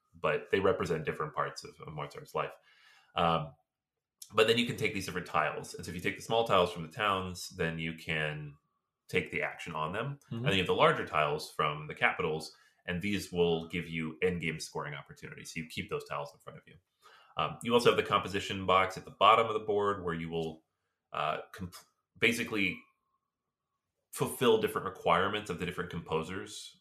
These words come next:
Speaker 1: into the different movements. There'll be two composers each round or each game.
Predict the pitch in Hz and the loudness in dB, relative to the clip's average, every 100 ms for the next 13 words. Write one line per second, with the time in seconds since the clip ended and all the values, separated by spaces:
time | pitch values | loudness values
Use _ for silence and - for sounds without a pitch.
0 | _ _ - - 98 90 85 85 - - | _ _ -16 -6 -6 -4 -2 -2 -4 -8
1 | 76 78 98 120 87 82 82 95 82 82 | -8 -6 -6 -8 -6 -8 -8 -10 -8 -8
2 | 80 78 80 80 76 73 - 76 87 110 | -2 -2 -2 -6 -8 -12 -12 -6 -4 -4
3 | 135 _ - - - _ 90 90 - 82 | -10 _ -20 -20 -20 _ -4 -4 -2 -2
4 | 120 | -2